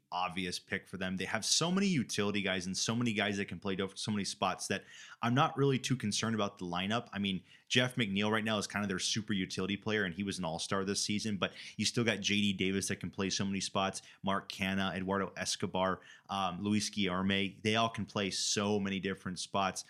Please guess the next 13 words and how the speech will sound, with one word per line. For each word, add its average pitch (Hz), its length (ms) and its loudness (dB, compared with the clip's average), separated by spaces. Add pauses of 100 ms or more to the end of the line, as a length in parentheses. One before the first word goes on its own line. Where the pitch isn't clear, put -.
(240)
with 98 180 2
Alonso 104 640 2
and 95 220 -4
Lindor 98 520 0
kind 101 200 -4
of, 87 160 -4
you 101 60 0
know, 85 260 -2
being 101 260 2
the, 90 300 -2
the 90 280 0 (420)
the 90 440 0
one 123 320 4